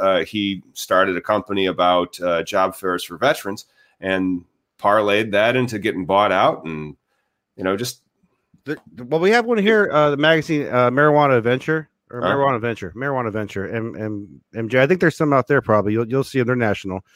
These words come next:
Speaker 2: But, uh, uh, they do, uh, a, a tech type, uh, meetup here where, uh, people sign up, they come to the event, and then they rotate every, like, ten minutes,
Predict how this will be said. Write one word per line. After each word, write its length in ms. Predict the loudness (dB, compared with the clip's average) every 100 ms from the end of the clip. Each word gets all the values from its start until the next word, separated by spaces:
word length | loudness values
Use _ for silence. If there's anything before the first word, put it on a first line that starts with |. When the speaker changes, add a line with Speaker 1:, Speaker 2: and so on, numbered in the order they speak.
| _ -20 _
Speaker 2:
But, 200 | 4 6
uh, 40 | 8
uh, 220 | 8 6
they 160 | 6 4
do, 280 | 6 6 6
uh, 540 | 6 4 4 2 2
a, 60 | -2
a 20 |
tech 320 | -2 -2 -2
type, 260 | -2 -2 -2
uh, 180 | 0 0
meetup 320 | 0 0 0
here 240 | 0 0 2
where, 300 | 2 0 -2 _ _ _ -8
uh, 180 | -2 -2
people 220 | -2 -4
sign 240 | 0 0 2
up, 240 | 2 0 _ -4
they 100 | -2
come 160 | -2
to 60 | -2
the 80 | -2
event, 300 | 2 2 0
and 80 | -2
then 80 |
they 100 | -2
rotate 460 | 2 2 2 0 0
every, 320 | -2 -2 -2 -2
like, 200 | -4 -4
ten 240 | -4 -2
minutes, 560 | -2 -2 -6 -14 -20